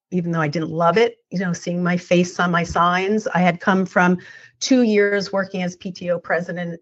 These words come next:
in the local schools. So people knew who I was, but I was hoping to make that, that connection between, yes, I'm that person who was helpful and, um, you know, e-, efficient on the local school level,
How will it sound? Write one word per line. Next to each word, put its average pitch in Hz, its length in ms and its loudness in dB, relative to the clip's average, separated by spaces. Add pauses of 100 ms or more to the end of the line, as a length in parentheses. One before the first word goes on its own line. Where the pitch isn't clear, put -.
in 175 140 0
the 160 80 0
local 165 320 2
schools. 214 480 2
So 185 200 4 (220)
people 330 260 0
knew 226 260 0
who 220 140 -4
I 165 180 0
was, 160 440 0
but - 120 -6
I 165 60 0
was 175 160 -4
hoping 208 380 0
to 180 100 -8
make 175 320 -2
that, 165 220 0 (680)
that 160 240 0
connection 196 600 -2
between, 170 320 -2
yes, 180 240 4
I'm 170 120 0
that 180 180 0
person 170 520 0
who 170 460 -6 (440)
was 175 380 2
helpful 180 720 2
and, 160 420 -8 (380)
um, 147 420 -6 (160)
you 175 100 0
know, 147 200 -4 (140)
e-, - 80 -4 (140)
efficient 175 800 0 (220)
on 165 260 -2
the 165 60 -2
local 180 240 0
school 294 300 0
level, 180 500 4